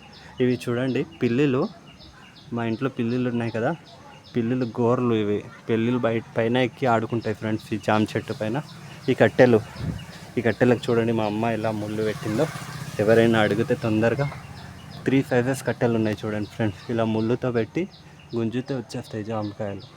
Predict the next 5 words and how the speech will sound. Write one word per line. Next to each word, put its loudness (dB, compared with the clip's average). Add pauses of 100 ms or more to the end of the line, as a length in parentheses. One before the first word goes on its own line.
(800)
చూడండి, -4 (100)
కట్టెలు, -4
జామకాయలు -2
తెంచడానికి -6
పెట్టిన -4